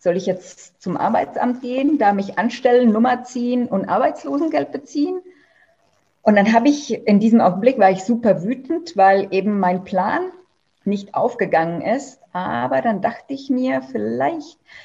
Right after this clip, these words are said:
ist es die zweite große Chance, die du jetzt einfach hier bekommst. Und habe darüber nachgedacht, mich selbstständig zu machen. Also ich hatte auch nicht wahnsinnig viel Zeit.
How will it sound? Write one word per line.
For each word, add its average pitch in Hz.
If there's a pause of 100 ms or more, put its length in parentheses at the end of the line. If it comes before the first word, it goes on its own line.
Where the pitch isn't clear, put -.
(180)
ist 220
es 220
die 214
zweite 202
große 151
Chance, 151
die 175
du 156
jetzt 147
einfach 147
hier 160
bekommst. 190 (560)
Und 185
habe 190
darüber 190
nachgedacht, 175
mich 151
selbstständig -
zu -
machen. 123 (1200)
Also 147
ich -
hatte -
auch 170
nicht 175
wahnsinnig 226
viel 262
Zeit. 285